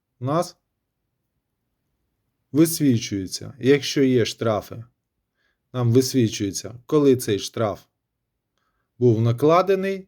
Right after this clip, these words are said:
з фотографією та відео моменту порушення. Якщо немає штрафів, то ми бачимо в додатку, що по автомобілю штрафів немає, що все добре.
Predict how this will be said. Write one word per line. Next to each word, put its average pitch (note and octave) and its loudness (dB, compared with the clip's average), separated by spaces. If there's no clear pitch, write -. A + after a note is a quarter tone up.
з - -20
фотографією E3 -2
та F3+ -4
відео G#2+ -2
моменту C3+ -4
порушення. F2 -10
Якщо B2+ 0
немає F#3 -2
штрафів, D#3+ -2
то C3 -8
ми D3 -6
бачимо G#2 -6
в G#2 -14
додатку, G#2+ -2
що G#2+ -4
по A2+ -2
автомобілю D#3+ 0
штрафів B2 -4
немає, F2+ -12
що - -18
все A#2+ -4
добре. F2 -10